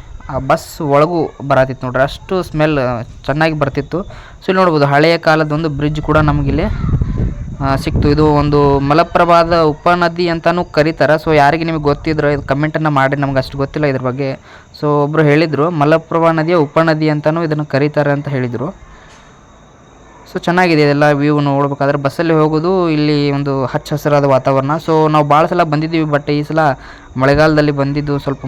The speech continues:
ಮಳೆ ಆದಮೇಲೆ. So ನಮಗೆ ಒಂದು ಚೆನ್ನಾಗಿದೆ ನೋಡ್ರಿ ವ್ಯೂ. ಬಸ್ ಒಂದು ಸಣ್ಣ ಸಣ್ಣ ರೋಡ್ಗಳು, ಅಷ್ಟೇ ಅಚ್ಚುಕಟ್ಟಾದಂಥ ರೋಡ್ಗಳು. So ಚೆನ್ನಾಗದವ್ರಿ ಎಲ್ಲ. So ನೋಡು,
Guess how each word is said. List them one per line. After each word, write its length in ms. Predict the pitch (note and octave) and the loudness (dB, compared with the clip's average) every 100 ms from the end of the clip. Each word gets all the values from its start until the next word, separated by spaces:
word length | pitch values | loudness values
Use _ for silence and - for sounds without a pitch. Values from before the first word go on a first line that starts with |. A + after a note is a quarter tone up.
| C3+ | -2
ಮಳೆ 180 | C#3+ D3 | 2 4
ಆದಮೇಲೆ. 380 | C#3 C#3+ C#3+ C#3+ G3 - - | 2 2 -2 -2 -4 -10 -12
So 80 | - C#3 | -6 -4
ನಮಗೆ 220 | C#3 C#3 C3+ C3 | -4 -2 -2 -4
ಒಂದು 140 | C3 C3 - | -6 -8 -4
ಚೆನ್ನಾಗಿದೆ 360 | C#3 D#3 C#3+ C3 | -2 0 0 -2
ನೋಡ್ರಿ 200 | A#2+ A#2+ | -4 -2
ವ್ಯೂ. 200 | C3 C3 - - - - - - C3+ | -2 -4 -8 -16 -20 -20 -20 -14 -2
ಬಸ್ 280 | C#3+ D3+ - E3+ | -2 -2 -4 -4
ಒಂದು 160 | D#3+ C#3+ - | -2 -4 -2
ಸಣ್ಣ 180 | D3+ D#3+ | -2 0
ಸಣ್ಣ 160 | E3 D#3+ D3 | 0 0 2
ರೋಡ್ಗಳು, 340 | C#3+ C#3+ C#3+ G3 F#3+ C3+ | 2 2 0 0 -4 -10
ಅಷ್ಟೇ 240 | - F3 D#3 | -8 -2 -2
ಅಚ್ಚುಕಟ್ಟಾದಂಥ 640 | - D#3 D3 D3 C#3+ D3 C#3+ C3 | -2 -6 0 0 0 0 0 0
ರೋಡ್ಗಳು. 340 | C3 C3 C3 F#3+ - - | -2 -2 -4 -4 -8 -10
So 140 | C3+ C3+ | -6 -2
ಚೆನ್ನಾಗದವ್ರಿ 460 | D3 D#3 C3+ B2+ A#2+ | 0 2 2 0 -2
ಎಲ್ಲ. 80 | B2+ D#3+ - - - - - | -2 -4 -8 -20 -20 -20 -6
So 80 | G#3 | -2
ನೋಡು, 160 | F#3+ D3+ | 0 2